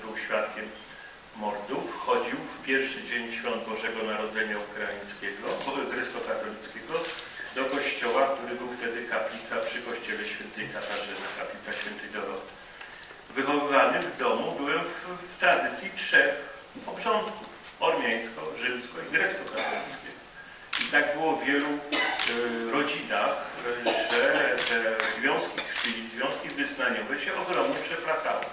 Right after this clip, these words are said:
A mówię również dlatego, że często niestety zwolennicy Stepana Bandery, również w Polsce, zwłaszcza Gazeta Wyborcza, podkreślają moją antyukraińskość. Wbrew pozorom jestem ogromnym sympatykiem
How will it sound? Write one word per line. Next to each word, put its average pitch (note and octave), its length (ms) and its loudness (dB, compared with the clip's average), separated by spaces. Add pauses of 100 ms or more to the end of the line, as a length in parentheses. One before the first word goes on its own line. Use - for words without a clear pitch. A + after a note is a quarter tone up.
(640)
A A#2+ 120 6
mówię A3+ 260 4
również G#3 320 2
dlatego, - 720 2 (180)
że C3 120 -4
często C3+ 640 4 (100)
niestety - 440 -2
zwolennicy A#2+ 680 -2
Stepana B2 420 0
Bandery, G#2+ 600 0 (300)
również A#2+ 260 -4
w - 280 -10
Polsce, - 420 -2
zwłaszcza G2 340 -8
Gazeta G#2 380 -4
Wyborcza, - 520 -6 (840)
podkreślają C#3+ 720 4
moją C3+ 220 2
antyukraińskość. B2 1160 -2 (340)
Wbrew G3+ 540 4
pozorom A#2+ 520 4 (220)
jestem G#3+ 300 -4 (120)
ogromnym G3+ 560 2
sympatykiem A#2 760 -2